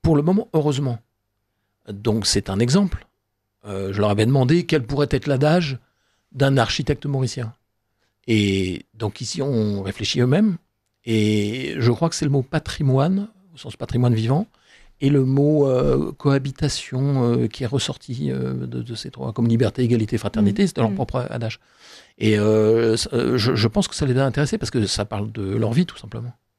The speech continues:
Speaker 2: Il faut mettre des mots sur les, sur les choses.
Speaker 1: C'est ça.
Speaker 2: C'est
Speaker 1: C'est mettre des mots sur les choses, ouais.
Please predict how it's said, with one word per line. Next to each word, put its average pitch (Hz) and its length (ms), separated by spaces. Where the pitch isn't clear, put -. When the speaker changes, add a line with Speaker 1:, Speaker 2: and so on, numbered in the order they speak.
Speaker 2:
Il - 40
faut 196 100
mettre 180 220
des 180 100
mots 185 160
sur 196 180
les, 160 200
sur - 160
les 170 100
choses. 277 460
Speaker 1:
C'est 139 100
ça. 127 240
Speaker 2:
C'est 165 420
Speaker 1:
C'est 143 80
mettre 117 200
des 110 80
mots 113 140
sur - 140
les 107 60
choses, 110 220
ouais. 98 80